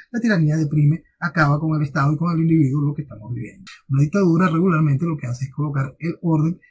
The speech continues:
y permitir el desarrollo y el establecimiento de nuevas bases para el país. El tiempo que dura una dictadura lo determina el trabajo de el cambio y la evolución social de, de la gente, cuando la gente aprende a valorar lo suyo.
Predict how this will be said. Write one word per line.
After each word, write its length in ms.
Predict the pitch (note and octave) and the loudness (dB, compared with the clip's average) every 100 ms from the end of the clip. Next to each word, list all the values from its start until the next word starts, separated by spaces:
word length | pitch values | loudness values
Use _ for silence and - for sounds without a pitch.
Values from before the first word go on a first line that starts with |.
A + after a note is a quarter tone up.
| - | -8
y 100 | G#3 | -4
permitir 460 | F#3 E3 D3 D3 | 0 0 2 2
el 100 | D3+ | 2
desarrollo 440 | D3+ D#3+ D#3+ D3+ E3+ | 2 0 0 2 2
y 80 | D#3+ | 2
el 80 | |
establecimiento 600 | C#3 C3+ A#2 - A#2+ A#2+ | 2 -2 -8 -8 -8 -2
de 60 | C#3+ | -2
nuevas 280 | A#2+ B2+ C3 | -2 -4 -6
bases 300 | - - - _ - | -8 -14 -18 _ -4
para 300 | D3 C3 A#2+ | -2 -2 -4
el 100 | - | -8
país. 500 | - - - - _ _ _ - | -16 -16 -16 -18 _ _ _ -6
El 160 | C#3+ | -2
tiempo 260 | D#3+ D#3 F#3 | 0 0 2
que 80 | G3 | 0
dura 220 | E3+ F3+ | 0 0
una 120 | F#3 | 0
dictadura 540 | F#3+ F3+ G3 F#3 F3 | 0 0 0 2 2
lo 160 | F#3 F#3 | 2 0
determina 680 | D#3+ D3+ D3 D3 D3+ E3+ - | -2 0 0 0 0 -2 -2
el 140 | E3 D#3 | -4 -4
trabajo 500 | C3+ C3 B2+ C#3+ D#3 - - | -2 -2 0 0 -2 -10 -4
de 320 | D3 C#3+ - - | 0 0 -2 -4
el 220 | C#3+ C#3 | -4 -2
cambio 340 | F#3+ F3+ D#3+ | 2 4 4
y 60 | C#3+ | 4
la 60 | C3+ | 2
evolución 380 | C3 B2+ C#3+ | 0 0 2
social 640 | C3+ D3+ C#3 F3 D#3+ C#3+ B2 | 2 0 0 0 0 0 -2
de, 400 | A#2+ B2+ A#2+ G#2 - | -2 -4 -6 -10 -20
de 200 | - D3 | -8 -4
la 80 | B2+ | -2
gente, 420 | C3 C#3 A#2+ B2 - _ | 0 0 -2 -10 -16 _
cuando 200 | - C3+ | -4 -2
la 80 | B2+ | 0
gente 200 | C3 B2 | -2 -2
aprende 340 | C#3+ D3+ D3 D3+ | -4 -2 -2 0
a 40 | |
valorar 340 | D3 B2 A#2+ | -2 -2 -6
lo 100 | A#2+ | -8
suyo. 320 | C3 F3+ C#3 | -2 2 0